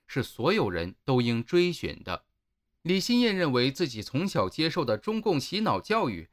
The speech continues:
让她几十年都生活得糊里糊涂、不明不白。如今，她清晰地认识到，共产党不仅在精神上控制中国人，而且还在肉体上摧残中国人。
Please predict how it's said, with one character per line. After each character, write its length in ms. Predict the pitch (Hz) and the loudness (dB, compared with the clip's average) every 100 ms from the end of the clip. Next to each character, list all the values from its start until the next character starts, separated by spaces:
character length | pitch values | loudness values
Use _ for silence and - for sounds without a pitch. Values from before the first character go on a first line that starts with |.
| - | -12
让 140 | - 156 | 0 2
她 140 | 156 | 2
几 260 | 156 - 120 | -2 -4 -8
十 180 | - 190 | -4 0
年 180 | 143 | 0
都 140 | 139 143 | 0 -2
生 260 | - 208 | -2 -4
活 140 | 190 113 | -2 -2
得 100 | 107 | -2
糊 240 | - 156 | 0 -2
里 100 | 175 | -2
糊 220 | 87 110 | -4 -6
涂、 220 | 120 180 185 | 0 2 2
不 200 | 226 135 | 0 -2
明 200 | 107 143 | -2 -4
不 140 | 185 | -6
白。 380 | - 90 95 127 _ _ _ _ | -2 0 -2 -6 _ _ _ _
如 160 | 123 131 | 0 2
今， 240 | 156 151 - _ - | 2 -2 -6 _ -2
她 140 | 202 | 0
清 280 | 196 247 247 | 2 0 2
晰 160 | 262 | 0
地 100 | 214 | 0
认 180 | 175 202 | 2 0
识 120 | 143 | 0
到， 160 | 135 131 | 0 0
共 240 | 127 220 | 0 -4
产 180 | 156 175 | 0 -2
党 240 | 180 107 101 | 0 0 0
不 160 | 180 | -2
仅 220 | 175 101 | -2 -4
在 140 | 90 101 | -4 -4
精 260 | - 220 | -4 -4
神 180 | 233 110 | -2 -4
上 180 | 123 107 | -2 -4
控 260 | - 240 165 | -2 -2 -2
制 100 | 104 | -4
中 240 | 196 226 | -4 -2
国 100 | 123 | 0
人， 260 | 98 87 90 _ _ | 0 -2 -4 _ _
而 200 | - 170 | 2 2
且 280 | 233 123 - | 2 -2 -4
还 180 | - 110 | -4 -6
在 180 | 107 113 | -2 -2
肉 260 | 160 247 185 | 2 2 0
体 240 | - 87 | -6 -12
上 280 | - 95 - | -4 -4 -4
摧 300 | - 240 247 | -8 -4 -4
残 280 | - 87 87 | -4 -8 -10
中 180 | 90 107 | -4 -4
国 160 | 98 92 | -2 -2
人。 220 | 85 78 | -2 -4